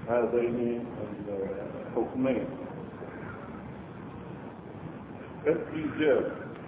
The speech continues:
والتحريم إنما يكون إضافته ما إلى الخطاب،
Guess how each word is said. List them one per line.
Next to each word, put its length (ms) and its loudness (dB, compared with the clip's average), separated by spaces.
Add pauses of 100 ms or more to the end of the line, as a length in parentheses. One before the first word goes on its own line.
(280)
والتحريم 720 6 (2000)
إنما 540 4
يكون 760 4 (460)
إضافته 720 6
ما 180 4
إلى 320 2
الخطاب، 440 2